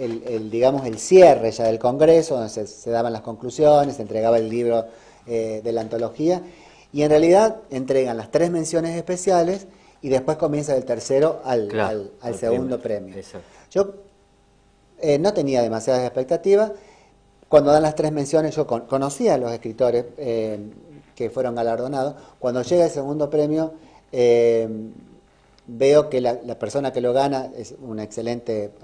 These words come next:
Speaker 1: poetisa, y, pero nunca me imaginé escuchar mi nombre,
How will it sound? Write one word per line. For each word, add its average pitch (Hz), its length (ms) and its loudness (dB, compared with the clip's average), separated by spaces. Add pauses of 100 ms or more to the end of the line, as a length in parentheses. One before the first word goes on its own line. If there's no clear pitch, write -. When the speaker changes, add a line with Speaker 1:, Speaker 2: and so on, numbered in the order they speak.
Speaker 1:
poetisa, 151 600 -4 (640)
y, 175 300 6
pero 135 300 2
nunca 196 420 0
me 123 80 0
imaginé 117 640 -4 (320)
escuchar 127 560 -2
mi 127 120 -4
nombre, 120 420 -4